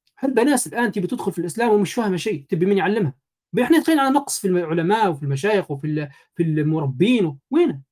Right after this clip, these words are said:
إذا إحنا في احتياج. بس إحنا قاعدين شو، آه، هندسة، طب، هندسة. يا راجل، في هلبة أشياء في الدنيا. لازم إحنا ن-، ن-، نطلع من القوقعة هي، يعني اللي مح-، حاصرين روحنا فيها. فمجال التقني،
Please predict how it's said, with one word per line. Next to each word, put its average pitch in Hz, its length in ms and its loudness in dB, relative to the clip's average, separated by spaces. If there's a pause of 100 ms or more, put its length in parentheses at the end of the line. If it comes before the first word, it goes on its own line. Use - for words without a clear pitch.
(380)
إذا 233 120 0
إحنا 269 200 -2 (340)
في 294 160 2
احتياج. 214 540 -4 (380)
بس 214 180 0
إحنا 311 240 2
قاعدين 226 220 0
شو، 196 220 -4
آه، 139 200 -8
هندسة، 143 400 0
طب، 139 140 -2 (100)
هندسة. 139 360 -4
يا 285 140 -2
راجل، 202 300 2
في 220 220 0
هلبة 185 340 0
أشياء 185 300 -6
في 143 80 -12
الدنيا. 165 380 -6 (420)
لازم 302 260 4
إحنا 285 180 4
ن-، 185 540 -2
ن-، 214 160 2
نطلع 240 260 -2
من 175 80 4
القوقعة - 500 0
هي، 156 280 2 (460)
يعني 170 260 0
اللي 165 120 0
مح-، 147 200 -4
حاصرين 175 460 -4
روحنا 147 260 -4
فيها. 143 260 -8 (340)
فمجال 214 880 0
التقني، 185 460 -2